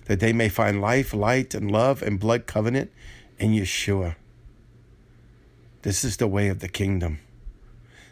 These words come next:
This is the way of Jesus. "For God so loved the world that he gave his only begotten Son,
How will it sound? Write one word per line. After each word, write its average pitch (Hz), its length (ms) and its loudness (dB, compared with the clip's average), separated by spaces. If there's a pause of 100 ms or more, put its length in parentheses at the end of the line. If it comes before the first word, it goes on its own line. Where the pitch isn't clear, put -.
(100)
This 110 200 -4
is 98 140 -4
the 107 100 -4
way 98 180 0
of 87 120 -4
Jesus. - 600 -6 (1160)
"For 113 260 -2
God 107 460 -2
so 107 180 -2
loved 107 300 -2
the 127 80 0
world 95 480 -2 (560)
that 95 140 -2
he 98 100 0
gave 101 280 -2
his 98 240 -4
only 110 320 0
begotten 110 480 -4
Son, 87 580 -2